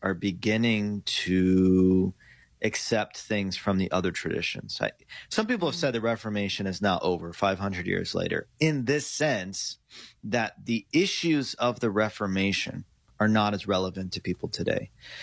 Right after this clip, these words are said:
Does that mean we're all gonna be one church immediately? No, but,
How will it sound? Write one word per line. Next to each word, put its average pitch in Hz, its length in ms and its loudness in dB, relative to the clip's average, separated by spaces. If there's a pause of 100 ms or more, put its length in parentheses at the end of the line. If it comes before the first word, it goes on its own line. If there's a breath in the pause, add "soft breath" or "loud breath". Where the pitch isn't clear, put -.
(140 loud breath)
Does 131 120 2
that 156 140 2
mean 143 180 0
we're 117 100 0
all 113 160 0
gonna 117 120 -4
be 110 140 -2
one 107 320 2
church - 640 0
immediately? 123 640 2 (440)
No, 175 480 0
but, 117 280 -4